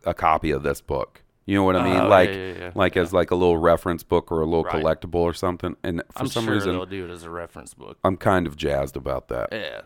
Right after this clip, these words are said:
Speaker 2: that'd be kinda cool.
Speaker 1: All right, so, uh, let's get back to the trailer.
Speaker 2: Speaking of Kia D Mundi first, I was pretty happy to see all those pictures of all the Kia D Mundi figures that were circulating around, uh,
Speaker 1: Yeah, our buddy Aaron from,
Speaker 2: Orlando.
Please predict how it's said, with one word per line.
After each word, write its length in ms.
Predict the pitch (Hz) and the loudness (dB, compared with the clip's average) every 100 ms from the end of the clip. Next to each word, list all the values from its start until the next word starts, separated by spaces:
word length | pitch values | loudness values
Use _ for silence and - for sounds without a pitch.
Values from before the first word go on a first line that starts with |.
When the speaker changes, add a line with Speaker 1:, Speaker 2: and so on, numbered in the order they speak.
| _ | _
Speaker 2:
that'd 160 | - 107 | -14 -12
be 100 | 120 | -12
kinda 240 | - 76 | -14 -16
cool. 280 | - - 85 _ | -14 -14 -16 _
Speaker 1:
All 60 | 101 | 2
right, 140 | 82 | 2
so, 260 | - 90 85 | 2 4 6
uh, 300 | 85 85 85 - | 8 6 4 -4
let's 140 | 123 | -12
get 120 | - 139 | -8 -4
back 200 | 135 - | -4 -4
to 80 | 135 | -8
the 80 | |
trailer. 500 | 123 - 151 - 71 - _ _ | -8 -6 -6 -4 -8 -10 _ _
Speaker 2:
Speaking 360 | - 139 131 | -12 -8 -6
of 100 | 104 | -6
Kia 180 | - 110 | -6 -8
D 140 | 92 92 | -8 -8
Mundi 340 | 95 92 101 | -8 -6 -8
first, 340 | 92 92 90 - _ _ _ | -8 -10 -12 -16 _ _ _
I 80 | 104 | 0
was 220 | 113 113 | 0 -2
pretty 320 | - 123 101 | -6 -6 -6
happy 340 | 95 98 - 98 | -4 -2 -4 -8
to 80 | 90 | -12
see 220 | - 104 | -10 -6
all 160 | 95 | -6
those 180 | 95 95 | -6 -10
pictures 560 | - 104 98 - 98 87 | -10 -12 -12 -12 -10 -10
of 140 | 92 | -6
all 160 | 95 98 | -4 -4
the 100 | 95 | -6
Kia 300 | - 104 95 | -10 -10 -10
D 160 | 101 | -10
Mundi 340 | 92 92 92 92 | -12 -12 -12 -16
figures 800 | - - 110 101 98 90 - - _ _ _ _ | -14 -12 -10 -10 -10 -12 -18 -20 _ _ _ _
that 360 | 101 95 95 - | -4 -2 -2 -6
were 140 | 98 | -10
circulating 800 | - 113 104 110 98 98 95 95 | -8 -10 -8 -6 -4 -4 -4 -6
around, 580 | 92 98 98 98 92 87 - - | -6 -4 -4 -4 -4 -8 -14 -8
uh, 140 | 92 | 2
Speaker 1:
Yeah, 260 | 104 113 110 - | 8 10 10 6
our 220 | - 123 | 4 4
buddy 520 | 127 123 127 117 101 | 8 8 8 6 2
Aaron 320 | 104 107 110 92 | 6 6 6 4
from, 40 | 90 | 0
Speaker 2:
Orlando. 200 | 87 82 | -2 -4